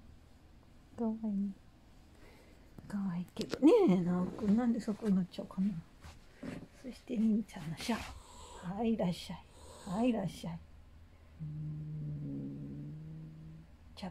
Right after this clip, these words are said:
ペする？あ、来た。チャッペ来た。うわ、こっちだよ。うわ、こっちですよ。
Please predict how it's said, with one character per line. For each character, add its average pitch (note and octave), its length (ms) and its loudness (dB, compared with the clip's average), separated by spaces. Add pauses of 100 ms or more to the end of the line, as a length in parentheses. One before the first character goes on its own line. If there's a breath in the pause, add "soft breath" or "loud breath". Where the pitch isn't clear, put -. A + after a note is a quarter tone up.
(120)
ペ F#3+ 80 -2
す - 140 0
る？ C#4+ 200 2 (160)
あ、 - 80 -6
来 B3+ 120 -2
た。 - 80 2 (680)
チ - 80 -8
ャ - 40 -6
ッ - 20 -10 (100)
ペ F3 80 -10
来 - 140 -18
た。 - 100 -18 (2500)
う F#4 140 0
わ、 A3+ 120 2
こ - 180 -8
っ B3 80 -10
ち B3 120 -8
だ C4 200 -4
よ。 - 120 -4 (1500)
う C4+ 80 4
わ、 C4 140 8
こ A#3+ 180 -2
っ A#3+ 60 -14
ち A#3+ 100 -6
で B3+ 180 0
す B3+ 120 -4
よ。 A#3 480 0